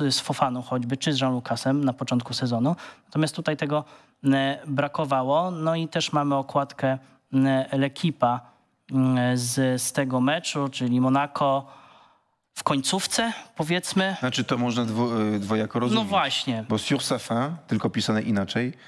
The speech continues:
Speaker 2: znaczy, że, no, tak jakby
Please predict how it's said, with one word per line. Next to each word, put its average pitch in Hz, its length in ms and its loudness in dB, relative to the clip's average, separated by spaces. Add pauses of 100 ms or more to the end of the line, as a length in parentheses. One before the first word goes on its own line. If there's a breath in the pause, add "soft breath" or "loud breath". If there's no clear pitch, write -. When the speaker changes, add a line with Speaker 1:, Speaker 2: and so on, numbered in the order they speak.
(300 loud breath)
Speaker 2:
znaczy, 113 400 0
że, 110 420 -2 (100)
no, 110 340 2
tak 113 240 -4
jakby 110 460 -2